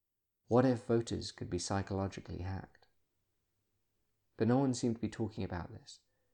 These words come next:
I shared my concerns on Facebook, but I got the sense that people either viewed it as a conspiracy theory or just didn't want to engage.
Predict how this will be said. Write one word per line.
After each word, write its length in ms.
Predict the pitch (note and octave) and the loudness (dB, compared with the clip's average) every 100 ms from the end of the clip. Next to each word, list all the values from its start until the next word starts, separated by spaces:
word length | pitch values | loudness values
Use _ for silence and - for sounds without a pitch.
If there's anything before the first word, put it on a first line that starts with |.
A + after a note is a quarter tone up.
| _ _ _ | _ _ _
I 100 | G#2 | -2
shared 300 | G#2 C3 B2+ | 4 6 8
my 100 | B2+ | 6
concerns 560 | A#2+ A#2 B2 A#2+ A#2+ A#2+ | 2 0 2 2 2 2
on 200 | G2+ G2+ | 0 0
Facebook, 400 | A#2 A2+ - - | 2 2 2 -2
but 100 | - | 0
I 60 | A2 | 4
got 160 | D3 C#3+ | 4 4
the 60 | |
sense 260 | D3 D#3+ C3+ | 4 2 2
that 160 | C#3 | 2
people 240 | D3+ C#3+ C3+ | 4 6 6
either 140 | B2 | 6
viewed 200 | A#2 B2+ | 6 4
it 120 | B2+ | 4
as 120 | B2 A2 | 2 0
a 60 | |
conspiracy 560 | - G2+ - A#2+ A#2 A#2+ | -2 -4 4 4 6 2
theory 340 | A#2 A#2 A#2+ | 4 4 4
or 180 | G#2+ G#2 - - - | 0 -2 -10 -20 -8
just 160 | - C3 | -6 2
didn't 160 | D#3 D3 | 4 6
want 180 | C#3+ | 4
to 80 | C3+ | 4
engage. 560 | A#2 A#2 A#2+ E2+ - | 4 4 2 0 -6